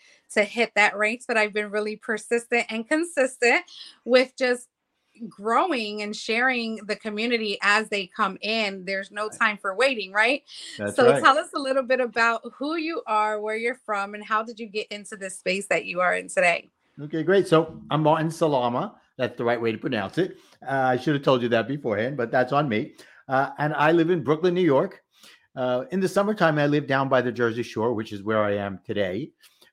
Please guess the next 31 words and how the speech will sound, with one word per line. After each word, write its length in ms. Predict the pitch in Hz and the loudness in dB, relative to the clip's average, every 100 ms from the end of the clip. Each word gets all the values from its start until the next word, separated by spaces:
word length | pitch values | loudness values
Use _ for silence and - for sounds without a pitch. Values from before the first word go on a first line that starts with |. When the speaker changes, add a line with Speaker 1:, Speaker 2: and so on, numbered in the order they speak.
| _ | _
Speaker 2:
Uh, 180 | 120 120 - | -2 -2 0
and 220 | 147 139 | -2 0
we 180 | 143 226 | 0 0
met 240 | 196 185 156 | 0 0 0
actually 440 | 135 - 160 147 | 0 0 -2 -2
ten 240 | 147 139 139 | -2 -4 0
days 280 | 127 117 113 | 0 0 0
ago, 200 | 120 131 | 0 0
like 220 | 110 110 | -2 -2
you 80 | 151 | -8
said, 380 | 117 104 110 - _ _ _ 127 | -2 -2 -2 -8 _ _ _ -2
uh, 300 | 120 123 127 | 0 2 0
when 280 | 120 127 | -2 -2
we 120 | 123 123 | 0 -2
were 80 | |
both 320 | 110 127 143 139 | 4 4 4 -2
releasing 520 | 127 120 120 123 117 | -2 -2 -2 -6 -2
books. 480 | 101 127 - - 131 | -2 -2 -10 -20 -10
I 60 | 113 | -10
think 220 | 113 131 | -10 -8
you 100 | 147 | -4
were 80 | 131 | 0
there 240 | 123 120 - _ | 2 2 0 _
supporting 540 | _ 123 - 143 151 139 | _ -14 -4 0 0 0
your 140 | 123 | -2
friends 460 | 120 131 123 151 127 | 0 0 0 -2 -8
and 120 | 113 | -12
supporting 540 | 127 - 127 127 123 - _ _ _ _ 120 | -12 -4 -4 -2 -6 -12 _ _ _ _ -2
those 280 | 131 120 | 0 0
women 320 | 104 151 151 127 | 0 2 2 2
warriors. 560 | 127 117 110 147 185 | 2 2 2 0 -4